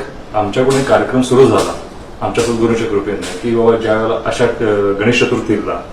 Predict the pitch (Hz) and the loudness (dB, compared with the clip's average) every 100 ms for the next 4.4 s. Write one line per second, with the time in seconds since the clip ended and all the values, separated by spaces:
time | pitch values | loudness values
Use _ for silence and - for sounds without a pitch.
0 | - - 117 113 104 95 90 - - - | -10 -2 -2 0 -2 -2 -4 -6 -12 -14
1 | - - - 104 110 135 139 - - 113 | -14 -14 -12 -6 2 2 2 -6 -10 -8
2 | 110 107 110 107 - 110 117 117 104 90 | -2 2 2 2 0 2 2 4 0 0
3 | 90 - 107 101 120 113 113 107 117 113 | -4 -4 -6 -4 -2 0 0 -2 0 0
4 | 101 92 - | 0 -2 -6